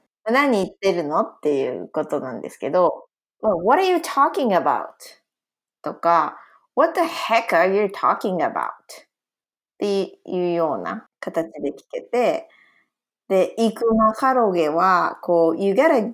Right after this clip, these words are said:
go for a vote」。うん、まあ、「You have,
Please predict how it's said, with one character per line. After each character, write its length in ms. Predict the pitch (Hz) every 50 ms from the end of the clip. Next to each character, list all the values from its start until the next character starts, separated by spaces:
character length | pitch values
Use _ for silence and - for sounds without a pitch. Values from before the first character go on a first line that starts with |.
| - _ -
go 300 | - 190 208 233 233 226
for 300 | 226 - 202 180 165 156 151
a 40 |
vote」。 400 | 139 - 165 190 180 123 - - - - - - - _ _ _ _ _ _ _ _ _ _ _ _ _ _ _
う 60 | 180 180
ん、 340 | 175 170 165 165 160 - -
ま 120 | - 180
あ、 20 | 175
「You 220 | 175 175 190 190
have, 500 | 190 - - - - 202 190 196 208 233